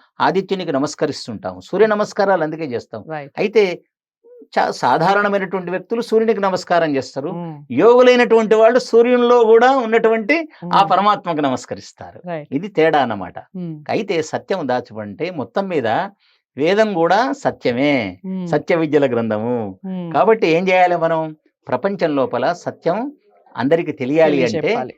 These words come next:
Speaker 1: ఈ
Speaker 2: మ్మ్.
Speaker 1: వేదార్థాన్ని అందరికీ బోధించాలి.
Speaker 2: రైట్.
Speaker 1: అందుకే నేను ఎప్పుడు కూడా వేదం అందరిది, వాదం కొందరిది అంటుంటా.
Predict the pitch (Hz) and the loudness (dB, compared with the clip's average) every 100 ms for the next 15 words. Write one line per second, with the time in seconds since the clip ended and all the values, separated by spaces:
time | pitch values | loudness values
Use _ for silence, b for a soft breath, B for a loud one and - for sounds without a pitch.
0 | - 175 123 139 175 147 - 120 113 127 | -10 -6 -2 2 2 0 -2 -6 -6 -8
1 | - 113 110 107 - 208 285 - _ _ | -8 -8 -8 -10 -8 -10 -10 -14 _ _
2 | 95 104 127 135 107 113 95 107 113 98 | -12 -6 -4 -4 -4 -8 -8 -6 -6 -8
3 | 104 - 175 160 107 143 156 127 120 123 | -14 -18 -18 -10 -8 -2 -2 0 -2 -4
4 | 113 147 123 120 123 110 _ _ _ 110 | -6 -8 -6 -4 -6 -8 _ _ _ -6
5 | 123 143 139 110 123 127 117 151 143 110 | -2 0 0 0 -2 -2 -4 -6 -2 0
6 | 123 123 110 113 110 107 98 113 131 90 | 0 -4 -8 -6 -4 -6 -6 -8 -8 -12
7 | 80 - | -18 -20